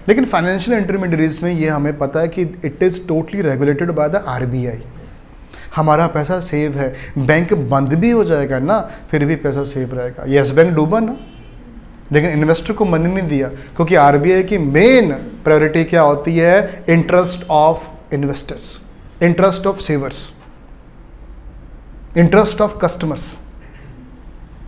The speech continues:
right? तो उसके according अगर मैं देखूं कि financial intermediaries are good for any economy, for any system, they are good।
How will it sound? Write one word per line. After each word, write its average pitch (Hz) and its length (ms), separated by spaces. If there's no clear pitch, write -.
right? 226 300
तो 214 80
उसके 233 300
according 240 320
अगर 214 200
मैं 208 160
देखूं 175 280
कि 170 100
financial 165 600
intermediaries 143 800
are 135 160
good 156 280
for 156 160
any 277 300
economy, 151 540
for 160 140
any 226 260
system, - 340
they 143 100
are 127 120
good। - 240